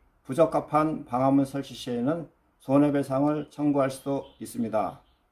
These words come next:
건축공사 표준시방서에는 건축법 시행령 제이십구 조에서 규정하는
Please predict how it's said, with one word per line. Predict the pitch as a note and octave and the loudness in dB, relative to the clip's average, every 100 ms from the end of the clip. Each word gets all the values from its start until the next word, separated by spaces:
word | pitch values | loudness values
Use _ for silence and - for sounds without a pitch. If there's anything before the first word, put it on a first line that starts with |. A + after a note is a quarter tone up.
| _ _ _ _ _ _ _ _ _ _ _ _ _ | _ _ _ _ _ _ _ _ _ _ _ _ _
건축공사 | C3 D3+ D3+ - D3 C#3+ D3+ E3 D3+ - | 2 2 -2 -4 -2 0 2 2 2 -10
표준시방서에는 | - D#3+ D#3 C#3+ C#3+ C#3 C3+ B2 C3 C3+ G2 - _ _ _ _ _ _ _ _ _ _ _ - _ | -12 -4 -2 0 0 0 0 0 0 0 -2 -12 _ _ _ _ _ _ _ _ _ _ _ -20 _
건축법 | - C3+ C#3 - D#3 D3+ | 0 2 2 -2 -6 -6
시행령 | - D3+ D3 D#3 D#3 | -2 2 4 2 0
제이십구 | - C#3 C#3 - B2 B2 - C#3 | -8 -6 -6 -4 -6 -6 -8 -6
조에서 | C3 C3 C3 D3 | -4 -4 -2 -4
규정하는 | C#3+ A#2 B2 A#2+ A2+ C#3+ E3+ | -4 -4 -2 0 0 -2 -4